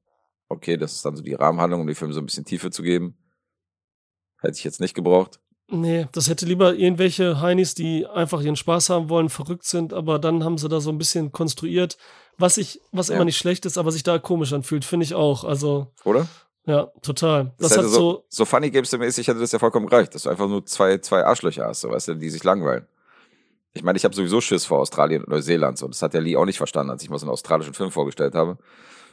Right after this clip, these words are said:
Speaker 1: Weil du
Speaker 2: Mhm.
Speaker 1: hast ja diese ganzen Funpics und Memes, wo du so sagst, „Only in Australia“, weißt du, und dann siehst du irgendwie so eine fünf Meter Spinne irgendwie, die irgendwie an der Hauswand hängt, wo du
Speaker 2: Mhm.
Speaker 1: sagst so, „Ey, die findest du nirgends anders.“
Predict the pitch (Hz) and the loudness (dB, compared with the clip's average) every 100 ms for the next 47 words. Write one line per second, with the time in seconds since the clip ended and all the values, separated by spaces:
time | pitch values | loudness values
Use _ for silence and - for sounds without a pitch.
0 | _ 85 78 95 107 101 87 95 - 92 | _ 0 4 4 2 0 2 0 0 0
1 | 101 110 98 95 - 87 78 104 101 160 | 0 2 -2 -2 -4 -6 -2 0 0 -2
2 | - - _ _ _ _ _ _ _ _ | -10 -16 _ _ _ _ _ _ _ _
3 | _ _ 95 90 87 85 98 - - 104 | _ _ -4 -2 -2 4 4 4 4 4
4 | 117 110 82 - 104 104 71 55 73 90 | 4 2 2 4 2 4 0 0 -2 -2
5 | 82 85 90 - 87 92 87 90 85 107 | -2 -2 -2 -4 -4 -2 -4 -2 -2 -4
6 | - 101 107 101 - 82 73 78 - 78 | -2 -2 0 -2 0 0 2 -2 -6 -6
7 | 62 76 78 78 76 87 - 80 80 80 | -2 -2 -2 -2 2 2 2 -2 -2 -4
8 | 73 69 76 120 - 87 87 - 98 - | -4 0 2 2 0 0 0 -4 -6 -4
9 | 90 101 - 92 85 - | -4 0 0 2 0 -2